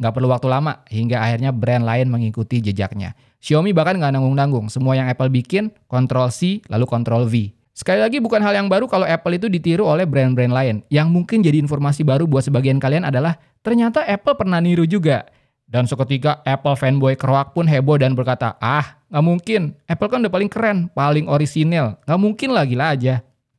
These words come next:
Well, itu yang terjadi. Hal itu pula yang akan kita bahas secara mendalam di video kali ini, karena gue ngerasa cara nyuri Apple-nya ini bisa jadi bahasan dan pelajaran yang menarik buat kita, khususnya apabila dibandingkan dengan cara brand lain meniru Apple. Gimana? <laughs> Menarik kan? Stay tune terus di video ini.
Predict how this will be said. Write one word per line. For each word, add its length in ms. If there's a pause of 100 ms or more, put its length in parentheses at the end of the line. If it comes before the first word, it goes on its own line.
(120)
Well, 240
itu 160
yang 160
terjadi. 480
Hal 240
itu 80
pula 160
yang 160
akan 160
kita 160
bahas 400
secara 240
mendalam 400
di 160
video 240
kali 240
ini, 240
karena 240
gue 80
ngerasa 480
cara 320
nyuri 320
Apple-nya 400
ini 240
bisa 160
jadi 240
bahasan 480
dan 160
pelajaran 480
yang 80
menarik 400
buat 160
kita, 400 (240)
khususnya 480
apabila 240
dibandingkan 480
dengan 240
cara 320
brand 320
lain 240
meniru 320
Apple. 400 (320)
Gimana? 320 (200)
<laughs> 200
Menarik 240
kan? 240 (160)
Stay 400
tune 160
terus 160
di 160
video 240
ini. 320